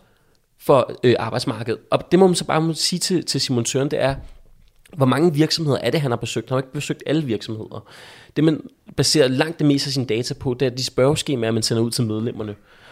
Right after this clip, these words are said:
Og så kan alle sende postkort ind. Og så er spørgsmålet, H K har, privat har tredive tusind medlemmer. Øh, de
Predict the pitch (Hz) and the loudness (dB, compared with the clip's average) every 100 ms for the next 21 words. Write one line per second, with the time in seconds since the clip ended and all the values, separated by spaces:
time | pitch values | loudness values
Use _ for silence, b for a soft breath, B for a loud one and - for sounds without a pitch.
0 | B B - 139 147 151 - 117 135 143 | B B 0 2 2 -2 0 4 4 4
1 | 135 117 - 139 - 139 110 98 - B | 2 2 2 0 -2 -2 -2 -6 -10 B
2 | B B B B - 135 180 170 - 107 | B B B B 2 4 6 4 4 2
3 | 117 101 - 110 b b b b 175 170 | 2 -6 -6 -12 b b b b 4 6
4 | 170 151 - 127 139 - - 123 139 131 | 6 4 4 -6 -8 -4 2 4 4 0
5 | - - 127 135 - 127 127 110 104 113 | -2 0 0 0 -2 -4 -2 0 0 -2
6 | 110 107 b b b b b 127 113 113 | -4 -12 b b b b b -2 0 0
7 | 113 | 0